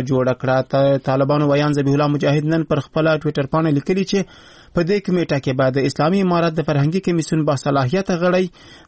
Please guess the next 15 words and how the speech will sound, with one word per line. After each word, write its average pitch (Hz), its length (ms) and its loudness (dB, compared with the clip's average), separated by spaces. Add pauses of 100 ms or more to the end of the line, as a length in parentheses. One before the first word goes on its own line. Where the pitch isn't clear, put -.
(100)
د 147 100 2
خبریالانو 156 680 2
او 147 160 2
رسنیو 156 380 0
د 147 100 -2
بنسټونو 156 500 0
د 156 120 -2
فدراسیون 139 440 0 (120)
غړي 185 200 2 (420)
او 160 140 4
د 175 140 0
کابل 180 300 2
امني 180 180 0 (100)
قومندان 160 520 0
یو 156 80 2